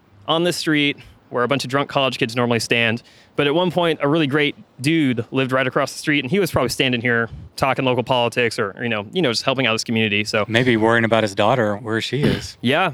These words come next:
Speaker 1: yeah, exactly.
Speaker 2: Now, that's amazing. It's so nice that you were able to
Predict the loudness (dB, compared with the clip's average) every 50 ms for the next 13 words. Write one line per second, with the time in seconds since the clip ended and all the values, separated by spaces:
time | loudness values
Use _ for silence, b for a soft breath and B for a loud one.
0 | -2 -2 0 0 0 2 0 0 0 0 -2 -4 -6 -8 _ _ B B B B
1 | B B B 2 4 2 2 0 0 2 2 2 2 2 2 0 0 0 0 0
2 | 2 4 4 2 2 0 -2 -2 0 0 2 2 2 2 2 2 0 0 0 0
3 | -2 -2 -4